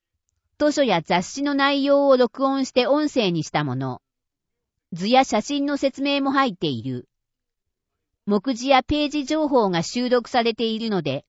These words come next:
本をめくるように読むことができる。音声の速さも変えることが可能。デイジーを再生するためには、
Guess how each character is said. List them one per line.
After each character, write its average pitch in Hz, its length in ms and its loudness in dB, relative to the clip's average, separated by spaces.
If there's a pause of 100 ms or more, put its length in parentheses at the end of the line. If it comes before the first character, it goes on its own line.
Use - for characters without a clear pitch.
本 302 360 2
を 202 100 2
め 175 120 0
く 269 140 -4
る 285 140 0
よ 294 160 4
う 269 60 2
に 208 80 -2
読 233 140 2
む 226 80 -2
こ 185 140 0
と 196 80 -2
が 170 140 -2
で 120 100 -6
き - 140 -10
る。 104 160 -12 (1300)
音 311 200 0
声 269 220 0
の 202 140 -2
速 240 240 2
さ 214 100 -2
も 170 180 -2
変 226 180 4
え - 20 2
る 233 100 -2
こ - 140 -2
と 240 80 -2
が 180 140 -2
可 156 160 -8
能。 135 380 -8 (1500)
デ 285 220 2
イ 294 60 -2
ジ 262 140 -4
ー 208 140 2
を 180 60 2
再 254 280 0
生 254 240 2
す - 140 -10
る 240 100 -8
た 247 140 0
め 247 140 -2
に 208 120 -2
は、 143 260 -4